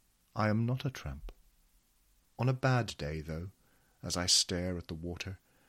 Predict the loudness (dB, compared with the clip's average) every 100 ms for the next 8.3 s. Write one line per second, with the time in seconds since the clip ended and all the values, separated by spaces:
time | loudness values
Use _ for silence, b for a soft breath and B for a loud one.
0 | b b 2 2 2 0 2 0 0 2
1 | 2 2 2 0 0 0 0 -2 -6 -4
2 | -6 -6 -4 -2 0 -2 -6 0 4 4
3 | 2 0 -2 -4 -6 -4 -2 -2 -6 -6
4 | -6 -8 -6 -2 0 -2 -4 _ _ _
5 | _ _ _ _ _ -6 -4 -4 -6 -2
6 | 0 0 -2 -6 b b b -8 -4 -2
7 | -2 -4 -6 -8 -10 -16 -14 -8 -8 -4
8 | -2 -2 -4